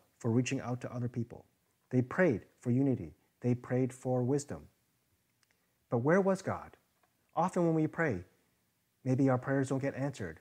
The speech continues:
We feel that maybe God is not listening. Maybe God is not all-powerful. Maybe he is not all-knowing and is not able to save us or rescue us. But I can assure you, brothers and sisters, that God hears all prayers.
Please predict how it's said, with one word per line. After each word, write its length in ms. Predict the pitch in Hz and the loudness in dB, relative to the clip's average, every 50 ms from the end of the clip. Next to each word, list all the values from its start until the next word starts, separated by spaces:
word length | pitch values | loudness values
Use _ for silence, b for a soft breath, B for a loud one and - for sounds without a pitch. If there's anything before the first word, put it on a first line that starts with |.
| _ _ - | _ _ -6
We 80 | 135 | -4
feel 160 | 123 - 147 135 | -2 0 0 2
that 160 | 131 123 131 | 2 0 0
maybe 220 | 147 139 131 143 | -2 -2 -2 -2
God 260 | 131 - 135 131 127 131 | -2 0 0 0 0 -2
is 100 | 127 143 | -2 -4
not 180 | 139 - - | -6 -6 -6
listening. 360 | 143 151 - - 113 85 73 - - _ _ _ _ _ _ _ _ _ _ | -6 -6 -8 -8 -10 -12 -12 -16 -20 _ _ _ _ _ _ _ _ _ _
Maybe 220 | 139 151 147 165 | 0 4 4 4
God 220 | 143 - 151 156 151 | 4 4 2 2 2
is 80 | 147 | 0
not 220 | 156 151 123 - - | -2 -6 -6 -8 -6
all-powerful. 800 | - 139 143 139 - - - 135 139 143 131 - - - - - _ _ _ _ _ _ _ _ - | -2 0 0 0 0 -2 -2 -2 -2 -2 -2 -6 -10 -16 -18 -20 _ _ _ _ _ _ _ _ 0
Maybe 220 | 139 147 143 170 165 | 2 4 4 6 4
he 60 | 160 | 4
is 120 | 156 143 | 2 2
not 180 | 160 151 156 - | 0 -2 -2 -2
all-knowing 580 | - 139 151 151 143 143 151 151 131 98 92 101 - | -2 -2 0 0 2 2 0 0 0 -2 -4 -6 -8
and 100 | 123 117 | -6 -6
is 100 | 117 110 | -6 -4
not 220 | 127 120 117 - 135 | -4 -6 -6 -4 -6
able 220 | 135 131 131 131 | -6 -4 -4 -4
to 80 | 123 120 | -4 -6
save 300 | 120 - 127 127 123 123 | -6 -4 -4 -2 -2 -2
us 180 | 123 127 123 - - - | -4 -6 -6 -10 -14 -14
or 80 | 120 | -12
rescue 400 | 113 113 113 113 - - 104 85 | -10 -8 -8 -10 -10 -12 -14 -14
us. 240 | 76 78 - - - _ _ _ _ _ _ _ _ _ _ _ _ _ _ _ _ | -14 -16 -20 -20 -20 _ _ _ _ _ _ _ _ _ _ _ _ _ _ _ _
But 100 | 131 120 | 0 0
I 80 | 127 123 | 2 2
can 140 | 139 135 | 0 -2
assure 220 | 127 - - 147 147 | -4 -2 0 2 2
you, 140 | 143 143 139 | 2 2 2
brothers 420 | 127 131 123 123 131 127 120 - | 2 2 2 2 0 0 -2 -4
and 80 | 123 120 | -6 -8
sisters, 540 | - 123 117 - - 127 123 123 123 - _ _ _ _ _ _ _ _ _ _ _ _ - | -6 -8 -10 -8 -8 -6 -6 -6 -8 -10 _ _ _ _ _ _ _ _ _ _ _ _ -2
that 200 | 131 127 123 - | -2 -2 -2 -2
God 360 | - 135 135 139 139 143 - - - | -2 0 2 2 2 2 -2 -6 -6
hears 260 | - 143 139 131 123 | -2 0 0 0 -2
all 240 | - - 120 120 123 | -4 -4 -2 -2 -2
prayers. 440 | 117 - 104 98 87 78 80 - | -2 -4 -8 -12 -12 -14 -18 -20